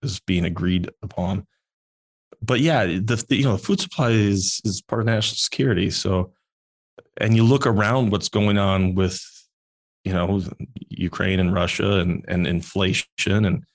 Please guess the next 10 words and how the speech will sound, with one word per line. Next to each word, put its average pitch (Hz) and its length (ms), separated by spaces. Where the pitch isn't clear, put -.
and 92 160
the 90 40
commodity 98 380
prices 95 460
and 92 100
the 87 40
volatility 92 520
there. 90 360
And, 87 260
and 85 280